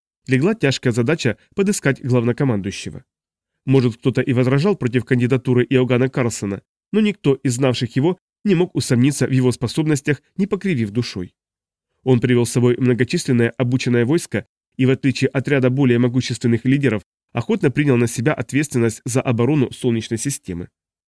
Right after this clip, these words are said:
Военный совет начался в столь напряженной атмосфере, что не оставалось ничего другого, как перейти прямо к делу.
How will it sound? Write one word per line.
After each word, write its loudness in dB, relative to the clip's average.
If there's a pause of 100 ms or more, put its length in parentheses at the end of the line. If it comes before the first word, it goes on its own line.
(200)
Военный 4
совет 0
начался 0
в -4
столь -2
напряженной 0
атмосфере, -2 (320)
что -4
не 2
оставалось 0
ничего 0
другого, -2 (300)
как -2
перейти 0
прямо 0
к -6
делу. -8